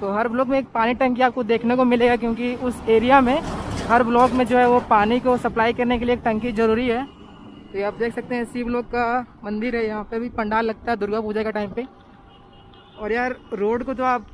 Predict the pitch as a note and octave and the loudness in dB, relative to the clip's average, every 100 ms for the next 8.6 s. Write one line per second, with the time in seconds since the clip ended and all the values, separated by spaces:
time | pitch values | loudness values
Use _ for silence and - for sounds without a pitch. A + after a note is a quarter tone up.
0 | - A#3 A#3 - A3+ A3+ A3+ A3 G#3 G3 | -10 -6 -6 -6 -4 -4 -4 -6 -6 -4
1 | A3+ A3+ A3+ A#3 B3 A#3+ G#3 G3 G3+ F#3+ | -4 -6 -8 -6 -4 -6 -8 -8 -8 -10
2 | F3+ - - - - - - - - F#3 | -14 -20 -20 -20 -20 -20 -20 -20 -12 -6
3 | A3 A#3+ G#3+ G#3 A3+ A#3 - A3 A3 A3 | -6 -4 -2 -2 -2 -6 -4 -4 -4 -6
4 | G#3 G3 A3 G#3+ G#3 - A3 A3+ C4 B3+ | -6 -8 -8 -8 -8 -4 -4 -2 -2 -2
5 | A#3+ B3+ B3 B3+ B3+ B3 - - - - | -2 -2 -2 -2 -2 -6 -12 -20 -20 -20
6 | - - - A3 A#3 A3+ A3 B3+ C4+ A#3 | -20 -20 -8 -6 -4 -4 -2 0 0 0
7 | A#3+ B3+ C4 B3+ A#3 A3+ B3+ A3+ A3+ G#3+ | -2 0 -2 -2 0 0 -2 -4 -8 -8
8 | A3 C4+ A#3+ A3+ A#3+ | -6 -6 -4 -4 -4